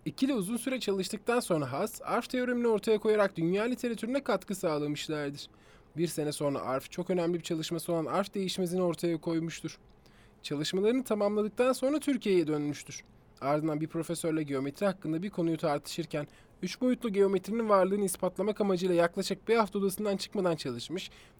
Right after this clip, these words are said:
ve sonunda Arf halkaları olarak bilinen teoremi ortaya atmıştır. Geometri ve matematik dünyası için oldukça önemli olan bu çalışmaları yapması onun matematiksel zekasının ve matematiğe olan tutkusunun kanıtıdır.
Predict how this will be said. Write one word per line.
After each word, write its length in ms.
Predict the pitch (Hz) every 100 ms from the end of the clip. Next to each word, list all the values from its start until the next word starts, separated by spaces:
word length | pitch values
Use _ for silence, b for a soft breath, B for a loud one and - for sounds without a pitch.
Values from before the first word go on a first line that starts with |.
| -
ve 120 | 143
sonunda 400 | - 139 151 - - -
Arf 280 | - 175 208
halkaları 440 | 220 185 208 202 196
olarak 380 | 190 190 180
bilinen 260 | 180 196 254
teoremi 380 | 247 233 226 220
ortaya 360 | 196 180 175
atmıştır. 480 | 160 185 160 - - - - b b b b
Geometri 420 | 160 202 233 302
ve 60 | 285
matematik 480 | 190 220 233 262
dünyası 420 | 226 220 208 190 202
için 180 | -
oldukça 340 | 180 185 214 208
önemli 280 | 190 196 202
olan 240 | 190 180
bu 60 | 208
çalışmaları 540 | 254 247 - 208 196
yapması 500 | 156 143 135 139 254
onun 160 | 240 247
matematiksel 680 | 185 185 175 - - 190 202
zekasının 640 | 202 - 180 170 175 160
ve 60 | 147
matematiğe 580 | 107 107 127 131 202
olan 160 | 233 233
tutkusunun 440 | - - - 285
kanıtıdır. 560 | 262 226 185 202 170 -